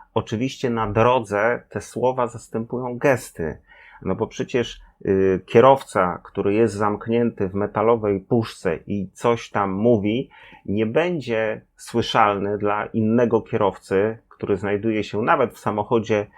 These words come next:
y, obok, ale też znajduje się w tej metalowej puszce. Dlatego kierowcy, bez względu na to, czy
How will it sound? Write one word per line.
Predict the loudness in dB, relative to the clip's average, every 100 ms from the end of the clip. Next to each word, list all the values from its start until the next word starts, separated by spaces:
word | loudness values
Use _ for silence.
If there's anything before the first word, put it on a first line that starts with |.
| -20 _ 0
y, | 2 2 2
obok, | 4 4 4 2 0 -4
ale | 2 2
też | 4 0 0 -6
znajduje | -10 -2 -2 0 -2 -4
się | -4 -6
w | -4
tej | -6 -4
metalowej | -6 -4 -4 -2 -2 -4 _ _ _ _
puszce. | 0 0 -2 -6 -6 _ -20 -18
Dlatego | -4 -2 2 2 4 4 4 2 -8 -20 _ _ _
kierowcy, | 4 8 8 4 -6 2
bez | 4 2
względu | 0 -4 -2 -2 0
na | 2 2
to, | 0 -2 -4 -10
czy | 0 2 2